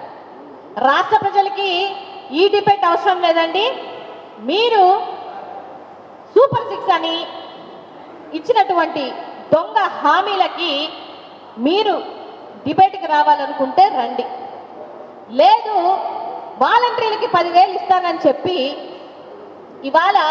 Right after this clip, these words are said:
అసెంబ్లీలో వాళ్ళ మీద జోకులు వేస్తున్నారు కదా, దీనికి డిబేట్కి వస్తానంటే రండి, లేదు పేదరిక నిర్మూలన మాకు చేత కాదు, తీసుకెళ్ళి ప్రైవేట్ వ్యక్తులకి అప్పు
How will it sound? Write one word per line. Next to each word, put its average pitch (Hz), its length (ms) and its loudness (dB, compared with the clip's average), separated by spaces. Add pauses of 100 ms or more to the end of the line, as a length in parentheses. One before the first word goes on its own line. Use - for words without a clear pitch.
(280)
అసెంబ్లీలో 427 480 2
వాళ్ళ 302 240 2
మీద 311 160 -4
జోకులు 339 560 4
వేస్తున్నారు 294 400 -2
కదా, 240 260 2 (640)
దీనికి 415 300 2
డిబేట్కి 311 400 2
వస్తానంటే 269 580 2
రండి, 262 340 -2 (1160)
లేదు 453 300 4 (560)
పేదరిక 466 480 2
నిర్మూలన 392 420 2
మాకు 339 240 0 (120)
చేత 330 240 2
కాదు, 381 420 4 (640)
తీసుకెళ్ళి 440 580 2 (560)
ప్రైవేట్ 453 380 0
వ్యక్తులకి 403 440 2
అప్పు 320 280 4